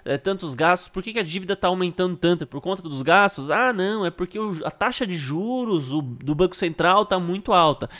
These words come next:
Então, é, a culpa é de tudo menos dele, né? Então, assim, o governo não consegue assumir a autoria de seus próprios, de seus próprios feitos, ele não consegue assu-, eh, assumir a própria culpa, né?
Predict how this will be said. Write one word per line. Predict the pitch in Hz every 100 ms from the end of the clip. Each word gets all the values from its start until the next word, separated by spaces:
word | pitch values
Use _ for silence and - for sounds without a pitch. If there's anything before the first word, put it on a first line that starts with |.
| -
Então, | 151 151 226 269 247 _
é, | - 139
a | 123
culpa | 156 277 277
é | 269
de | 285
tudo | - 320 339
menos | 285 254 330 208
dele, | 156 139 110 - _ _ -
né? | 147
Então, | 180 202
assim, | 208 - 190 127 - -
o |
governo | 151 180 170 214
não | 208 226 285
consegue | 277 254 - 196 202 214 220 -
assumir | 165 - 208 175 156 175 220 247 - - - -
a | - 151 151 -
autoria | 170 214 208 180 160 185
de | 180
seus | 175 170
próprios, | 151 165 - 120 - - _
de | - -
seus | 139 -
próprios | 151 147 123 -
feitos, | - 180 233 190 180
ele | 180
não | 196
consegue | 214 202 180 - - 180 220 214
assu-, | 190 - -
eh, | - - - -
assumir | 143 - 190 208
a | 247
própria | 214 277 440
culpa, | - 262 269 226 - - - - -
né? | 170